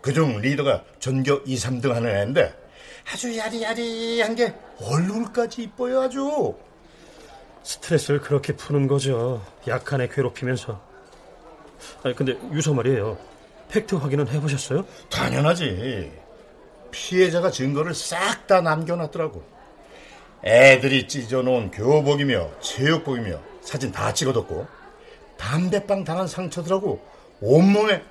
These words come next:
Speaker 1: 피멍든 사진. 물고문, 담배고문 당한 건 가해자들이 사진 찍어서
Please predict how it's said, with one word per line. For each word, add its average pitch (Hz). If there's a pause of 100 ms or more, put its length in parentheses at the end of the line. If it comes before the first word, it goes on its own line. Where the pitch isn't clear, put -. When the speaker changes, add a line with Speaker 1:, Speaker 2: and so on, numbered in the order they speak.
(380)
Speaker 1:
피멍든 185
사진. 92 (1300)
물고문, 135
담배고문 110
당한 101
건 107 (360)
가해자들이 214
사진 196
찍어서 196